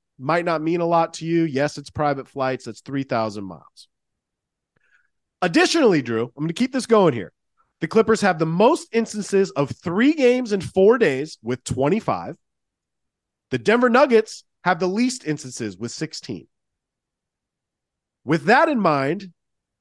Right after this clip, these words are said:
the Clippers, us. We also have two instances of five games in seven nights, something that the N B A was hoping to get rid of entirely, but no, not for the Clippers.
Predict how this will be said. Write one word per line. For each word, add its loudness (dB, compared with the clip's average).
the -8
Clippers, -2
us. -4
We 2
also 4
have 0
two -2
instances -4
of -2
five 0
games -2
in -12
seven -8
nights, -10
something -2
that -2
the -2
N -4
B -4
A 2
was -4
hoping -2
to -4
get -2
rid 2
of 2
entirely, 4
but 0
no, 6
not 4
for -10
the -8
Clippers. -4